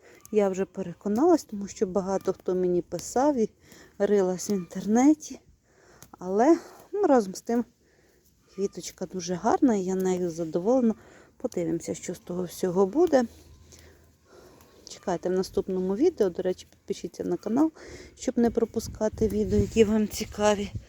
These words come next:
будуть, можливо. Е, я про неї розкажу більш детально, все, що я дізналась.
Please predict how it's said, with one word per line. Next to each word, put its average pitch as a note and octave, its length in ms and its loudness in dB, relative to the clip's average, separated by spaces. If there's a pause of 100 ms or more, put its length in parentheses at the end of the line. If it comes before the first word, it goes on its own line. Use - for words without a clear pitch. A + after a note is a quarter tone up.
(1600)
будуть, F3+ 720 -4
можливо. F#3+ 640 -4 (920)
Е, F3+ 320 -6 (140)
я A#3 160 2
про A3+ 180 -8
неї G3 300 0
розкажу F#3 400 -12
більш E3+ 200 -10
детально, G#3+ 580 -2
все, G#3 220 -2
що - 200 -6
я F3 180 0
дізналась. E3 640 -4